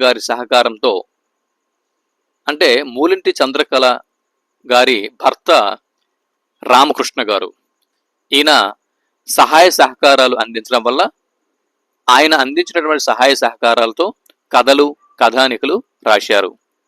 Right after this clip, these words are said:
అలా రాసినటువంటి కథలు, కథానికల్లో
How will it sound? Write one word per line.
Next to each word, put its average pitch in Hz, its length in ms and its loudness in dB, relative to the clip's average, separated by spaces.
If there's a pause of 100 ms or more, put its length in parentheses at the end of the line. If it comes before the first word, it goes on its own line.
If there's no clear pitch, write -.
(1120)
అలా 156 200 6
రాసినటువంటి 165 760 2 (360)
కథలు, 135 280 0 (120)
కథానికల్లో 110 640 -2